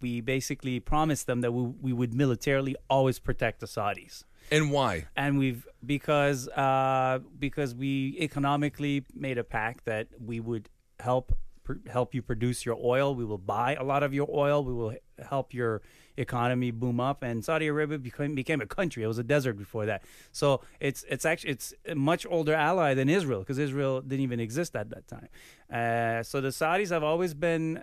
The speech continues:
Speaker 1: the kid on the block in, in Middle East that we, we promised to protect all the time. And that's
Speaker 2: Right.
Speaker 1: why when Saddam invaded Kuwait, uh, Kuwait is sorta like Saudi Arabia's little cousin.
Speaker 2: Mm.
Speaker 1: We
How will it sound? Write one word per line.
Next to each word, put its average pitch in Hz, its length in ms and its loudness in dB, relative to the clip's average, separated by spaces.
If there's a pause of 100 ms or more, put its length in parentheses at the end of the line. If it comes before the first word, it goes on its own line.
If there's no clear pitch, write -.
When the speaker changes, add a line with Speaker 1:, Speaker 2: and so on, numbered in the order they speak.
Speaker 1:
the 135 460 -4
kid 156 440 0
on 143 140 2
the 131 60 -2
block 147 440 0
in, 143 180 0
in 143 160 0
Middle 131 220 0
East 143 160 -2
that 123 140 -2
we, 123 180 -4 (180)
we 131 140 0
promised 175 460 2
to 151 80 0
protect - 420 0
all 113 100 -2
the 104 100 -4
time. 110 220 0
And 113 140 0
that's 127 160 0
Speaker 2:
Right. 120 120 4
Speaker 1:
why 147 260 4
when 123 340 0
Saddam 123 500 0
invaded 120 380 -2
Kuwait, 156 440 2 (600)
uh, 117 120 -6
Kuwait 131 340 -2 (320)
is 120 120 -6
sorta 139 360 0
like 113 320 -4
Saudi 117 300 -2
Arabia's 113 440 -2
little 101 140 -2
cousin. 101 320 -4 (240)
Speaker 2:
Mm. 123 340 0
Speaker 1:
We 120 480 -2